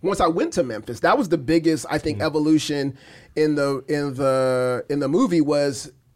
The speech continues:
Speaker 1: like, you know, you sort of are writing about a place in kind of a vacuum, you know, a little bit. But when you go and you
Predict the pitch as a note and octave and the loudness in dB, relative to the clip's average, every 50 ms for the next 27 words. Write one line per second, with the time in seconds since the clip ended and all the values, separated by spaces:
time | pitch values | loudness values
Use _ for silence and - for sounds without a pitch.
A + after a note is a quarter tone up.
0 | _ - D3+ D3+ D3+ - - A3 A#3+ A#3 F3 F3 E3+ - B3+ G#3+ F3 D#3+ C#3+ D#3+ | _ -6 -4 -4 -4 -4 -4 -4 -2 -2 -2 -2 -2 -2 0 0 0 0 0 0
1 | C#3 C#3 C#3+ D3+ D#3+ D#3 D3+ D3 C#3+ C#3 C#3 C3 C3+ - - D3+ C3+ C3+ C3+ A#2+ | -2 -2 0 0 2 0 0 0 0 -2 -2 -2 -4 -4 -2 -2 -2 -2 -2 -4
2 | - B2+ C#3 - - D3 C#3 C#3+ C3+ B2+ C3 B2+ A2+ C3+ B2+ B2+ B2+ B2 - B2+ | -6 -8 -8 -6 -4 -2 -2 -2 0 0 0 -2 -2 -2 -4 -4 -4 -6 -6 -6
3 | B2+ B2+ B2+ B2 B2 C3+ C#3 C#3+ B2 B2 B2+ C3 B2+ A#2+ B2+ B2+ B2+ B2 A#2 - | -4 -4 -4 -4 -4 -2 -2 0 0 0 0 0 -2 -2 -2 -2 -2 -2 -2 -6
4 | _ - - - - - - - - D#3 D#3 D#3+ E3 D#3+ D#3 D#3 C#3+ C3 C3+ D#3+ | _ -20 -20 -20 -20 -20 -18 -8 -2 0 2 2 2 2 0 -2 -4 -2 2 4
5 | E3+ F#3 F#3+ F3 D#3 D3+ D3 C#3 C3+ C3+ B2 - C#3+ C#3+ C#3+ D3 D3 C#3+ | 4 6 8 6 6 6 4 2 2 2 0 -2 -4 -2 0 0 0 -2